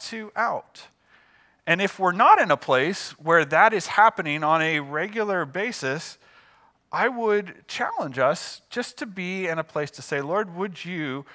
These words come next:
I hold all that I know of you open, with open hands before you. Shape it, mold it, change it," because there are things that God continually wants to do in our lives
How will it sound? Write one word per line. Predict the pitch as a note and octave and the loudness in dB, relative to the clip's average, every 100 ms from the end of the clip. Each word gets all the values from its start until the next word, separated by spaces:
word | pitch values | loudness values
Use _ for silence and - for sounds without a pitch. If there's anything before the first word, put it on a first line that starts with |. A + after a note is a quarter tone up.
| - | -12
I | D3+ | -6
hold | D3+ - G#3 A3+ A3+ G3+ - _ | -6 0 2 4 2 0 -6 _
all | E3+ G3+ A#3 | 6 6 6
that | A3 | 6
I | F3+ | 2
know | E3 D3+ C#3 | 4 0 0
of | A#2 | -2
you | B2 B2 A#2+ | -6 -8 -8
open, | C#3 C#3 - A#2+ A#2 B2 C3+ | -6 -8 -6 -10 -10 -16 -18
with | A#2+ - | -20 -12
open | C3+ C3+ A#2+ | -10 -10 -14
hands | A#2+ A2 - | -14 -16 -18
before | G2 - F#2 | -20 -16 -16
you. | E2+ - | -16 -18
Shape | - - E3+ F#3+ | -14 -6 -6 -4
it, | F#3 - _ _ - | -10 -12 _ _ -8
mold | A#2+ E3+ F3 | 0 0 0
it, | E3+ _ _ _ | -6 _ _ _
change | - E3 E3+ E3 | -12 -8 -8 -6
it," | E3 - _ _ _ _ | -8 -10 _ _ _ _
because | C3+ - C#3+ C3+ | -14 -4 -2 -2
there | C#3+ B2 | -2 -2
are | B2 | -2
things | E3+ E3 D#3+ D#3 - - | -6 -8 -10 -14 -14 -14
that | A2+ | -12
God | - B2+ B2 A#2+ - _ _ | -6 -2 -2 -4 -16 _ _
continually | - B2 G#2+ - G3 B2 G#2+ | -20 -18 -14 -10 -8 -8 -10
wants | A2 G#2+ - | -10 -12 -14
to | - | -18
do | G#2+ A2 | -14 -12
in | G#2+ | -6
our | A2+ | -4
lives | C3 F#2 G2 B2+ | -4 -6 -10 -14